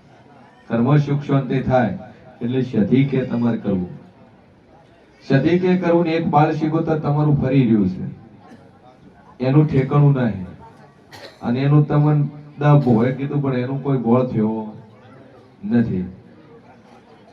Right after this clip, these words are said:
ગોમો ને ગોમો ડખા પડ્યા છે ને વર્ષોથી રેણા છે. જાતા નહીં એકબીજાને ઘરે. એથી એક ડેરાનું વેણ પડ્યું છે.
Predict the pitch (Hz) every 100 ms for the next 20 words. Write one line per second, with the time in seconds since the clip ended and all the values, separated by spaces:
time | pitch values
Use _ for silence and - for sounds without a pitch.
0 | - - - - - 156 160 170 185 180
1 | 175 175 175 165 151 156 - 175 165 151
2 | 156 147 139 123 156 156 151 139 135 123
3 | 101 95 - - - _ _ _ - _
4 | - _ _ - _ - - 101 120 123
5 | 135 135 127 113 104 101 110 104 95 82
6 | 76 71 - - - - - - - -
7 | - - - - - - _ - - 156
8 | 165 180 - 180 180 160 156 165 170 160
9 | 143 147 147 135 120 104 92